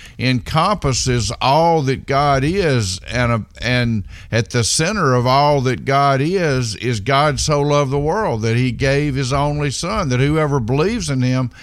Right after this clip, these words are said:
shall not perish but have everlasting life. So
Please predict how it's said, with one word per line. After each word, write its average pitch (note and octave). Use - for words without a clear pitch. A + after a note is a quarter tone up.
shall C3+
not E3
perish A#2+
but A#2
have B2
everlasting A#2+
life. G#2
So A#2